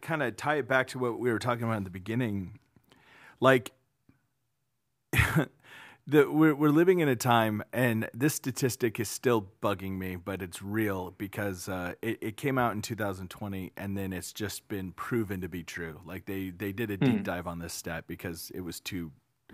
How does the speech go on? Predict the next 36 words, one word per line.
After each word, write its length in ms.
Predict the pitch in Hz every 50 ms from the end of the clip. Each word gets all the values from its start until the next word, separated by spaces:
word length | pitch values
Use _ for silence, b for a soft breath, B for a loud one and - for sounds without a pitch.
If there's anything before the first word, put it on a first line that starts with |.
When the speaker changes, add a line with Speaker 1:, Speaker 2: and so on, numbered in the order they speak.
| b b b b b b b
Speaker 1:
it 80 | b 135
was 140 | 135 123 -
so, 480 | - - - 156 151 147 147 147 - - -
uh, 300 | 120 120 117 110 104 98 - - -
absurd 680 | 120 117 98 - - - - 143 135 127 107 101 90 -
to 100 | - 98 90
think 500 | - - - 131 117 101 92 87 - -
that 180 | 107 98 87
they 100 | - 104
actually 340 | 104 104 98 - - 101 95
went, 260 | 95 98 98 95 - -
"Is 140 | 104 113 107
that 180 | 113 104 -
true?" 420 | - - - 143 139 123 101 92 92
Speaker 2:
Hmm. 60 | - -
Speaker 1:
And, 320 | 92 101 92 90 82 - - -
and 320 | - 107 104 95 92 - -
has 260 | - - 120 107 95
that 140 | 101 92 -
changed? 500 | - - 98 92 85 82 78 - - - b b b b b b b b b b b
But 120 | 151 147
in 100 | 151 143
twenty 260 | - 180 196 190 180
twenty, 280 | 147 - - 165 - 127
a 40 | 123
Speaker 2:
Hmm. 60 | -
Speaker 1:
third 200 | - 147 139 131
of 80 | 123 107
the 60 | 107
church 360 | 101 - 120 117 101 - -
walked 300 | 107 95 98 95 - -
away 260 | 95 92 95 87 85 85
and 80 | 82
never 180 | 82 82 82 73
came 200 | - 92 82 82
back. 380 | 85 78 71 - - - -